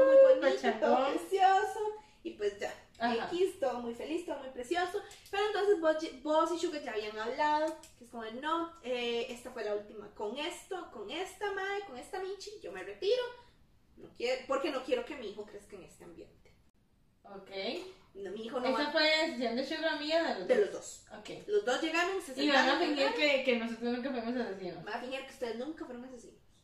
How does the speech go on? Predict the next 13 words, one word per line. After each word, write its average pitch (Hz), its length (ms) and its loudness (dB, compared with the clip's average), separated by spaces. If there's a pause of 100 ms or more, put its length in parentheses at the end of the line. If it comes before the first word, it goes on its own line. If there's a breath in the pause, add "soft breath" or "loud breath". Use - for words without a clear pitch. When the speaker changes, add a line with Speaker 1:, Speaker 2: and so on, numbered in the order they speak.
(340)
Speaker 1:
Que - 80 -12
ustedes 208 320 -6
nunca 330 540 0
estuvi-, 240 360 -6 (120)
tuvieron 247 100 -2
Speaker 2:
Igual 277 160 6
Speaker 1:
nada 254 100 4
Speaker 2:
podemos 247 240 0
Speaker 1:
que - 60 -10
ver. 320 80 0
Speaker 2:
cobrar 269 220 4
la 277 100 0
herencia. 285 340 -6